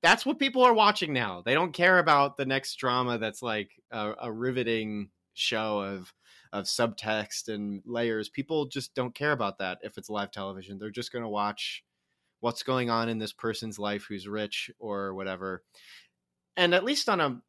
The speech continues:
moral sense, I'm not comfortable with that because a lot of those shows are kinda like what I <laughs> talked about in the last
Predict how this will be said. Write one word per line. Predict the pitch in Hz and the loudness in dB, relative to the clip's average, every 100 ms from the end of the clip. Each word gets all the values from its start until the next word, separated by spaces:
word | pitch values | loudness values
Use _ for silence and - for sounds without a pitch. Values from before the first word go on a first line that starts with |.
| _ _ _ | _ _ _
moral | 135 131 143 175 175 127 | -4 0 4 6 6 6
sense, | - 98 92 - - | 0 -6 -8 -8 -2
I'm | 185 | 0
not | 320 349 | 0 0
comfortable | 254 - 202 170 | -2 -2 0 2
with | 135 | 2
that | 135 131 127 | 4 4 4
because | 143 135 135 131 120 - - _ _ _ _ 165 | -2 2 2 2 0 -6 -8 _ _ _ _ -6
a | 143 | 0
lot | 143 196 285 | 4 4 4
of | |
those | 196 151 | 0 -2
shows | - 131 131 135 123 - - - | 0 0 0 0 -4 -8 -10 -8
are | 135 | -6
kinda | 151 185 | -4 0
like | 196 156 | 0 2
what | 147 | 0
I | 175 | 0
<laughs> | |
talked | - 214 - | 2 2 2
about | 185 - - - | -2 4 4 4
in | 170 | 0
the | |
last | 147 170 180 - | 2 2 0 -4